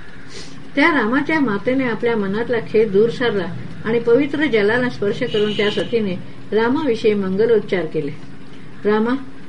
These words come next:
तुला अडवणे काही शक्य नाही, तेव्हा तू जा, पण लवकर परत ये. सज्जनांच्या मार्गाने चाल. ज्या धर्माचे तू मनापासून आणि नियमाने पालन करतोस, तो धर्म,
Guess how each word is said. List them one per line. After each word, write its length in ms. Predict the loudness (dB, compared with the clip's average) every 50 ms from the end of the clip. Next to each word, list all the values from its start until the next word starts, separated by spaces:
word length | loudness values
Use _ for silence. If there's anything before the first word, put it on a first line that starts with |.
| -8 -2
तुला 200 | -2 0 2 4
अडवणे 380 | 4 4 4 2 2 2 0 0
काही 240 | 0 2 4 4 4
शक्य 360 | 2 0 -2 -2 0 0 0
नाही, 180 | 0 0 -4 -6 -10 -12 -12 -12 -12 -12 -10 -4 2
तेव्हा 220 | 2 2 2 2 0 0
तू 100 | 0 0
जा, 200 | 2 2 2 0 0 -2 -6 -10 -12 -10 -2 0
पण 160 | 0 0 0 -2 -4 -4 -2
लवकर 380 | 0 0 0 0 0 -2 -2
परत 340 | 0 0 0 -2 -2 -2 -4
ये. 60 | -8 -8 -8 -10 -12 -12 -12 -12 -12 -12 -12 -12 -12 -4 2
सज्जनांच्या 580 | 2 2 2 2 0 0 0 -2 0 0 0 0
मार्गाने 500 | 0 0 0 0 0 0 0 0 -2 -2
चाल. 220 | -2 -4 -4 -4 -6 -8 -10 -12 -12 -12 -12 -12 -10 -6 0 4
ज्या 160 | 4 6 6
धर्माचे 480 | 4 2 2 0 2 0 0 0 0 -2
तू 160 | 0 0 0
मनापासून 640 | 0 0 0 0 -2 -2 -2 -2 -4 -2 -4 -2 0
आणि 180 | 0 0 0
नियमाने 520 | 0 0 2 2 0 0 0 0 0 0 0
पालन 360 | -2 -2 -2 0 0 -2 0
करतोस, 460 | 0 0 -2 0 0 -2 -2 -2 -2
तो 100 | -2 -2
धर्म, 360 | -2 -2 -2 -2 -2 -2 -2